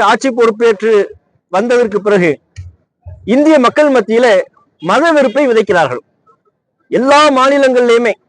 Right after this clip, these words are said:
முஸ்லிம்கள் என்றால் அவர்கள் பாகிஸ்தானுக்கு செல்ல வேண்டியவர்கள், முஸ்-, முஸ்லிம்கள் என்றால் வந்தேரிகள் என்று அவர்களுடைய மத நம்பிக்கையின் மீதும்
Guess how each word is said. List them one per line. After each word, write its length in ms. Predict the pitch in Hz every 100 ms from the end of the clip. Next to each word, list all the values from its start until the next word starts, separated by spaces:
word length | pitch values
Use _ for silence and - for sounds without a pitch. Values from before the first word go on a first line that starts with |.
| _ _
முஸ்லிம்கள் 540 | 208 202 269 254 240 226
என்றால் 400 | 208 220 240 233 - _ -
அவர்கள் 440 | 202 240 233 233 226 202
பாகிஸ்தானுக்கு 680 | 202 233 240 - 226 226 220
செல்ல 200 | 220 226 226
வேண்டியவர்கள், 520 | 220 226 214 214 220 _ _ _ _ _ 196
முஸ்-, 260 | 202 233
முஸ்லிம்கள் 500 | 220 202 254 262 247
என்றால் 320 | 226 220 233
வந்தேரிகள் 580 | 185 220 233 226 214 220 - _
என்று 240 | 190 247 269
அவர்களுடைய 380 | 247 247 240 214
மத 200 | 208 247
நம்பிக்கையின் 560 | 220 240 262 247 240
மீதும் 300 | 208 196 208